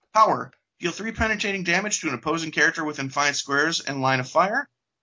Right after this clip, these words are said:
When, then K O Man Wolf. If that character is a giant or colossal, deal five penetrating damage instead.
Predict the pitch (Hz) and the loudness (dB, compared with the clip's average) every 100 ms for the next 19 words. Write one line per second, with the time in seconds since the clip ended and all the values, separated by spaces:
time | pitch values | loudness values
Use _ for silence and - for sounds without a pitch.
0 | _ _ _ - - - 151 143 147 139 | _ _ _ -20 -12 -2 2 2 2 -2
1 | 131 131 - 160 170 175 180 175 180 185 | -6 -8 -2 0 0 0 0 2 2 0
2 | 147 113 - 139 160 156 180 175 175 160 | 0 -4 -6 0 0 2 2 0 0 -2
3 | 107 139 127 143 196 165 - 139 151 147 | 0 0 0 2 2 2 -2 -6 -6 -4
4 | 185 - 151 151 139 147 147 160 196 185 | -2 0 0 0 0 0 2 2 2 2
5 | 160 135 139 135 127 127 127 123 123 - | -2 -2 -2 -2 0 0 0 -2 -4 0
6 | 139 123 | 2 2